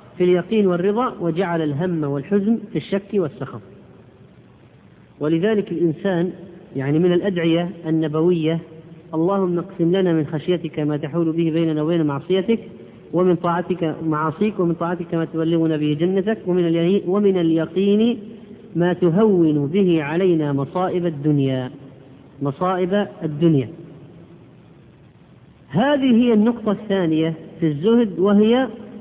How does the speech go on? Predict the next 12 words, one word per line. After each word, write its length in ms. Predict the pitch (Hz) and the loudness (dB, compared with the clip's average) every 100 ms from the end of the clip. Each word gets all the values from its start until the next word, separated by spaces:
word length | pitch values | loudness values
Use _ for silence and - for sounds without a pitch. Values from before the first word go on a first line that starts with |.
| - - - 196 | -18 -20 -10 -2
أن 140 | 208 | 2
يكون 500 | 202 190 220 247 214 | 4 2 -2 0 2
العبد 360 | 170 151 143 123 - - | 0 0 -4 -8 -16 -4
إذا 240 | 170 170 160 | 0 2 0
أصيب 340 | 160 - 220 175 | -2 -2 0 0
بالمصيبة، 840 | 156 151 151 - 208 220 226 262 226 - - - - - - - - - - - - - - | 0 0 0 -2 0 2 2 2 0 -6 -18 -20 -20 -20 -20 -20 -20 -20 -20 -20 -20 -18 -6
طبعًا 200 | 165 165 | -2 0
مصيبة 360 | 165 - 202 | 0 2 2
دنيوية 580 | 180 180 185 196 190 139 | 2 2 4 6 4 2
وليست 300 | 127 151 165 160 | -2 -4 -4 -6
مصيبة 300 | 151 160 151 | -4 -2 -2
دينية، 340 | 131 123 110 | -2 -2 -4